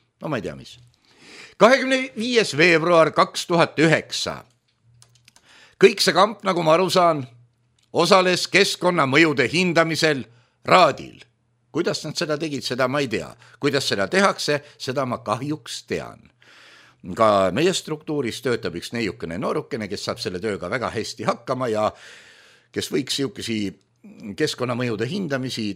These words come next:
teha ikka kuu ajaga kohe kuhja. Kusjuures ausalt ja rangelt. Seitsmes september kaks tuhat üheksa. Ühiselt pärast tormilisi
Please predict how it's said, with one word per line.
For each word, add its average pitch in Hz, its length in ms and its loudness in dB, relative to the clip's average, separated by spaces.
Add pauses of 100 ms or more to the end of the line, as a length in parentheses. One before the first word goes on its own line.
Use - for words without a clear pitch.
teha 123 320 0
ikka 107 300 -2 (100)
kuu 180 240 0
ajaga 139 320 2
kohe 135 260 -4 (220)
kuhja. 85 320 -2 (720)
Kusjuures 147 560 0
ausalt 196 800 4
ja 143 240 0
rangelt. 78 880 -4 (800)
Seitsmes 220 640 2
september 208 420 4
kaks 196 300 0
tuhat 170 240 0
üheksa. 127 560 0 (1600)
Ühiselt 208 800 4 (1040)
pärast 214 380 4
tormilisi 180 800 4